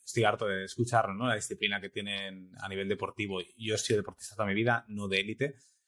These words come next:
y, y ya simplemente sin ser de élite, hostia, sacas una disciplina, sales unos, sacas unos hábitos, sacas una constancia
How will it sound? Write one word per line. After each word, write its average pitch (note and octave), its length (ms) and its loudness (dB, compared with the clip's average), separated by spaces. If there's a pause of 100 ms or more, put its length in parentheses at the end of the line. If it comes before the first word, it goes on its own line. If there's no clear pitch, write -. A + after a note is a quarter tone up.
(160)
y, G2+ 520 4
y G#2 180 -8
ya A2 120 6
simplemente A2+ 440 0
sin - 140 -10
ser G#2+ 160 -4
de G#2 100 2
élite, G#2+ 640 0
hostia, - 240 -2
sacas A2 300 -2
una A2 80 -2
disciplina, G#2+ 520 -4
sales G#2 280 -4
unos, G2+ 160 -12
sacas A2 280 0
unos G2+ 180 -6
hábitos, G2+ 380 0
sacas G#2+ 280 -4
una G#2+ 160 -4
constancia G#2+ 760 0